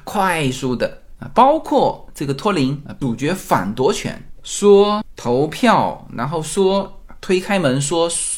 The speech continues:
大部分的人选择的是跟他一样，都没有一秒钟的停顿啊，所以整篇下来是非常爽的，而且这个整个过程从一个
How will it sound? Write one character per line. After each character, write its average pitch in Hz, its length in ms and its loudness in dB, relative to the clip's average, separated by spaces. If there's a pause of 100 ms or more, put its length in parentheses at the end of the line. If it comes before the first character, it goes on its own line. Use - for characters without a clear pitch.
(180)
大 190 180 2
部 160 100 -4
分 147 140 0
的 120 100 4
人 113 300 0 (180)
选 117 280 0
择 120 120 4
的 147 120 2
是 143 360 -2 (280)
跟 165 120 4
他 175 180 0
一 139 140 2
样， 160 180 0 (200)
都 302 260 4
没 185 280 2
有 165 360 4
一 214 80 0
秒 233 240 4
钟 147 200 -2
的 143 80 0
停 - 320 -8
顿 160 200 -6 (380)
啊， 110 100 -6
所 240 160 0
以 - 140 -2 (560)
整 151 220 6
篇 277 260 4
下 285 160 -2
来 160 160 -2
是 196 140 -4
非 269 200 -4
常 220 200 2
爽 - 360 -2
的， - 160 -8
而 180 120 2
且 170 180 -4
这 - 180 -4
个 165 140 -6 (300)
整 120 240 -4
个 226 120 -2
过 226 300 2
程 - 260 -8 (260)
从 214 260 2
一 247 60 2
个 233 300 2